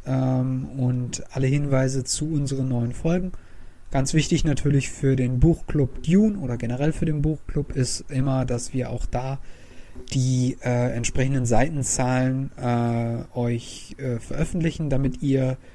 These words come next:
quasi, wenn ihr wollt, mitlesen könnt. Ähm, und dann könnt ihr die Folge,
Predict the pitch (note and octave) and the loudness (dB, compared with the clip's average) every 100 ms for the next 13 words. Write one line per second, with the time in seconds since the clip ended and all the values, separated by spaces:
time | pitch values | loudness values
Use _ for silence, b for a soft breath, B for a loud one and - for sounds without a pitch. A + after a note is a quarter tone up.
0 | b - - A#2+ B2 B2 B2 C3+ D3+ F3+ | b -2 2 4 4 4 4 4 6 4
1 | G#3 - D#3 D3 D3+ B2+ B2 - B2+ D3+ | 2 2 4 6 6 6 2 -2 -2 -2
2 | - B B B B - - C3+ C3+ C3 | -4 B B B B -4 0 2 4 2
3 | B2+ B2+ B2+ B2 B2 A#2 A#2 - C#3+ C#3 | 0 2 4 4 4 4 4 2 2 2
4 | D3+ C3 B2 B2 - B2 B2 A#2+ A#2 | 0 0 2 -2 0 2 2 4 2